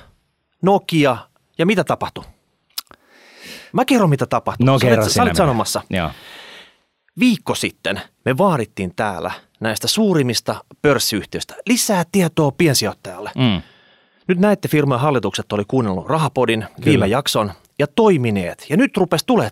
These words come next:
Speaker 1: tietoa, ehkä jopa liian paljon
Speaker 2: <laughs> Joo.
Speaker 1: kertaheitolla. Mut aloitetaan nyt siitä vaikka, että Nokia,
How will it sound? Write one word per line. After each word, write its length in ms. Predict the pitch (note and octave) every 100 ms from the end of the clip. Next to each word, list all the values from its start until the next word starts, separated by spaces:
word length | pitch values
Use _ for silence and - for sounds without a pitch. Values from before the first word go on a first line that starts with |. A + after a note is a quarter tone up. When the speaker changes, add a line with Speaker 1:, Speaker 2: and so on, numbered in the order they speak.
| -
Speaker 1:
tietoa, 400 | B2 F2+ F#2+ G#2
ehkä 140 | -
jopa 180 | E3+ F#3
liian 280 | G3+ C3 G#2+
paljon 300 | - A2 G#2 D3+ B2+
Speaker 2:
<laughs> 100 | -
Joo. 100 | C3
Speaker 1:
kertaheitolla. 640 | G3+ E3 C#3 C3 G#2+ A#2 - - - - -
Mut 140 | F3
aloitetaan 360 | - C4+ - D#3+
nyt 120 | C#3
siitä 260 | D3+ A#2 G#2+
vaikka, 320 | G2 - F2
että 180 | - - - -
Nokia, 440 | G3 G3+ G2+